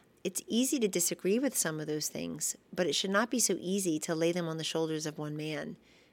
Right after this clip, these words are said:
who has an entire career by which to be judged.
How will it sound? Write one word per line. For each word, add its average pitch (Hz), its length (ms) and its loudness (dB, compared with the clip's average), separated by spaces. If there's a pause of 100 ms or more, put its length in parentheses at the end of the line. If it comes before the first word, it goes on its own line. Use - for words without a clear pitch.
(100)
who 170 60 2
has 165 140 4
an 160 60 -2
entire 160 400 2
career 151 640 0 (180)
by 160 100 2
which 156 200 0
to - 100 -6
be 151 140 -2
judged. 151 560 -4